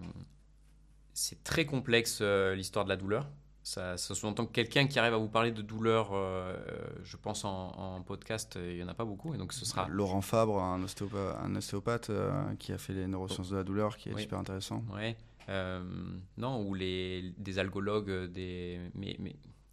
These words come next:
Speaker 1: finalement, c'est, les mécanismes de la douleur, c'est, c'est, on,
Speaker 2: Comment
Speaker 1: on
Speaker 2: tu
Speaker 1: fait,
Speaker 2: tries
Speaker 1: on fait,
Speaker 2: les douleurs, toi,
Speaker 1: on fait
Speaker 2: toi ?
Speaker 1: appel à des mécanismes très complexes. Donc, expliquer la douleur, je vais pas expliquer la douleur parce que j'en suis pas capable,
Speaker 2: Ouais.
Speaker 1: mais c'est, c'est de l'honnêteté, hein.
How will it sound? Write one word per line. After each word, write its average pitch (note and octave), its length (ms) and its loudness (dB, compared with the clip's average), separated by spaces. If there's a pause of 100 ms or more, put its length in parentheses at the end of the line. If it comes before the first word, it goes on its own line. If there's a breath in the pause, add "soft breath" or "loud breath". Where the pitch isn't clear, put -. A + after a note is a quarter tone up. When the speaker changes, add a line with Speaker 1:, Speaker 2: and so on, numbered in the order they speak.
(840 loud breath)
Speaker 1:
finalement, A2 380 0
c'est, - 140 -6
les A2+ 100 2
mécanismes A#2+ 380 4
de G#2+ 40 0
la G#2+ 100 6
douleur, A2 440 2
c'est, - 240 -6 (100)
c'est, - 480 -6
on, - 40 -8
Speaker 2:
Comment C3 140 4
Speaker 1:
on B2+ 40 4
Speaker 2:
tu - 100 0
Speaker 1:
fait, G#2+ 60 -2
Speaker 2:
tries - 100 0
Speaker 1:
on C3 120 6
fait, A2 60 8
Speaker 2:
les G2+ 40 4
douleurs, G2+ 320 4
toi, - 100 0
Speaker 1:
on - 20 -2
fait - 60 -6
Speaker 2:
toi ? B2+ 100 8
Speaker 1:
appel C#3 200 8
à A#2+ 120 8
des A2+ 80 4
mécanismes A#2 300 2
très B2 140 -2
complexes. G#2+ 320 0
Donc, F2 120 -6
expliquer - 380 -2
la A2+ 100 8
douleur, A#2+ 400 2 (360 soft breath)
je - 60 -18
vais - 60 -20
pas A2+ 80 6
expliquer G#2 300 2
la G2 80 8
douleur A2 160 4
parce - 100 -4
que - 60 -14
j'en F#2+ 100 -4
suis - 140 -6
pas G#2+ 100 6
capable, A#2 360 2 (180)
Speaker 2:
Ouais. - 140 -4
Speaker 1:
mais - 80 -10 (160)
c'est, - 260 -8
c'est - 140 -6
de F2 40 -6
l'honnêteté, G2+ 300 0
hein. C#3 80 0